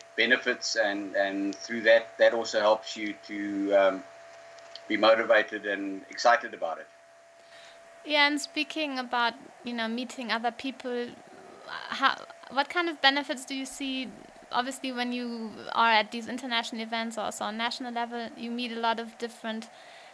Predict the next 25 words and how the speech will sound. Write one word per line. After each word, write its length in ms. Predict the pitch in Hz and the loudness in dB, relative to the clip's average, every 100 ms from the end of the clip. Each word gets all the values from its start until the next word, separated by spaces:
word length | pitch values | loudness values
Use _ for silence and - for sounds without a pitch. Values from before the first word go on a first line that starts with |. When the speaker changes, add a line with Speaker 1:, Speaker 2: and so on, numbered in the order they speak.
| - | -8
Speaker 2:
industry 440 | 240 254 254 - 247 | -4 -2 -2 -4 -2
members 440 | 233 226 233 226 | 0 2 0 -2
along 300 | 214 247 311 | 4 4 4
the 60 | 285 | 0
supply 360 | 226 240 214 | -6 2 2
chain. 460 | 208 233 214 214 - - - | 2 -4 -4 -6 -12 -18 -16
How, 260 | - 254 262 | -4 0 0
wh-, 280 | - 233 - | -2 -12 0
what 120 | 277 | 4
are 120 | 302 | 4
the 80 | 285 | 2
benefits 680 | 247 247 247 247 240 233 - | 2 0 0 -6 -8 -8 -12
for 200 | - 233 | -4 -4
wool 180 | 220 247 | -4 -8
growers 440 | 226 220 208 214 - | -2 -2 0 -4 -10
to 100 | 226 | -14
connect 480 | 240 233 214 - - | -8 -4 -4 -6 -12
to 160 | 220 | -12
these 480 | 202 226 220 - - | -8 -8 -8 -12 -6
other 240 | - 220 226 | -2 0 0
people 360 | 226 226 214 | -2 -14 -12
within 340 | 202 208 202 208 | -12 -8 -8 -6
the 240 | 208 190 208 - - 214 | -6 -8 -10 -20 -18 -10
wool 180 | 226 214 | -6 -4
industry? 500 | 214 208 - - | -6 -10 -14 -14